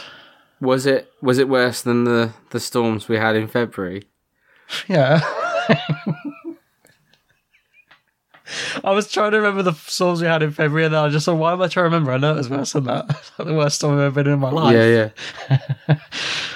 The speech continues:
Speaker 1: That's pretty nuts.
Speaker 2: Yeah, it was, um, it was pretty crazy. It was pretty crazy. We were right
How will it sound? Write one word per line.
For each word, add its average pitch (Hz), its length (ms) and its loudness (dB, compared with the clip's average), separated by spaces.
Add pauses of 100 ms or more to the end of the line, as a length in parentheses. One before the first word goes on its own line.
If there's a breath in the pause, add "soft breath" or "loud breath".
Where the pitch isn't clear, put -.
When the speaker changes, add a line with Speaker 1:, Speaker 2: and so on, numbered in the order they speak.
(840 loud breath)
Speaker 1:
That's 127 120 -6
pretty 147 280 2
nuts. 139 420 0
Speaker 2:
Yeah, 131 340 2 (280)
it 139 120 0
was, 135 280 -2
um, 123 560 -2 (120)
it 143 80 0
was 131 140 0
pretty 151 300 0
crazy. 117 500 -2 (140)
It 127 120 -6
was 123 180 -8
pretty - 220 -8
crazy. 117 360 -8
We 139 180 2
were 147 100 4
right 139 340 2